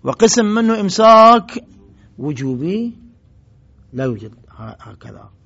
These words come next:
تكليف. إن قلت يوجد، يوجد في المسافر إمساك من الفجر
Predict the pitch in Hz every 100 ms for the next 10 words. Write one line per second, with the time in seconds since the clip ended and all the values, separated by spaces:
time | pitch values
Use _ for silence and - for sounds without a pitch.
0 | _ _ _ _ - 113 - 113 - _
1 | _ _ _ _ _ _ _ _ _ _
2 | _ _ _ _ - 269 269 349 349 349
3 | - - _ _ _ _ _ _ _ _
4 | _ _ _ _ _ _ _ _ _ _
5 | - 147 240 - - - _ _ _ _
6 | _ _ _ _ _ _ _ _ _ _
7 | _ _ _ _ _ _ _ _ _ _
8 | _ _ _ - 127 151 214 226 160 160
9 | 104 _ _ _ - 160 143 - 156 -
10 | _ _ _ _ _ _ _ _ _ _
11 | _ _ _ _ _ _ _ _ _ _
12 | _ _ _ _ _ _ _ _ _ 147
13 | 147 123 151 147 123 - - - 143 175
14 | 190 190 190 180 175 165 160 151 147 143
15 | - 226 202